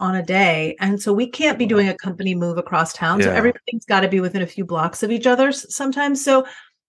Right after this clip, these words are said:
Speaker 1: all of those things meant that we had to, we just did a lot of scouting. We drove around in a van. We drove for weeks around practically every bar <laughs> in Los Angeles and
Speaker 2: Wow.
Speaker 1: just sort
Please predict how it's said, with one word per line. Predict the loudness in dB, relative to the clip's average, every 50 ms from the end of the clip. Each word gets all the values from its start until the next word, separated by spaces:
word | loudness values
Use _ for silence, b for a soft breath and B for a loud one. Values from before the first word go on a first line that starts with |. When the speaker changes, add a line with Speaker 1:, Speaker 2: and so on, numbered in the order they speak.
| _ _
Speaker 1:
all | 0 2 2 2 2
of | 2
those | 4 4 4 4 2 0
things | -2 -2 -2 -2 -2 -4 -6 -6 -10 -14 _ _ _ _ _ _ _ _ _ _ _ _ -2
meant | 0 2 2 2 2 2
that | 0 -2 0
we | 0 2
had | 4 4 4 2 2 -2
to, | -4 -4 -2 -2 -2 -2
we | -2 -4
just | -4 -4 -6 -4
did | -4
a | -2 0
lot | 2 2 2 2
of | 0
scouting. | -2 -2 -2 -2 -2 -2 -4 -4
We | -6 -6
drove | -2 0 0 0 0 -2
around | -4 -2 -2 -2 -2 -4 -6 -6 -6
in | -6 -6
a | -4 -4
van. | -4 -2 -2 0 -2 -2 -4 -6 B B B B B B B B
We | 0 0
drove | 2 2 4 4 4 4 2
for | 0 -2 -2
weeks | 0 0 0 0 0 -2 -6 -12 -8 -6
around | -4 -2 -2 -2 -2 -4 -6 -8 _
practically | -2 0 0 0 2 2 2 4 2 2
every | 2 0 -2 -2 -4 -4 -4 -6
bar | -6 -6 -2 0 2 2 2 2 2 2 2
<laughs> | 2 2 0 0
in | 0 0 0 2
Los | 2 0 0 0 -2
Angeles | -4 -4 -4 -4 -4 -6 -6 -4
and | -4 -2 0
Speaker 2:
Wow. | 0
Speaker 1:
just | 0 0 0 -4
sort | -6 -10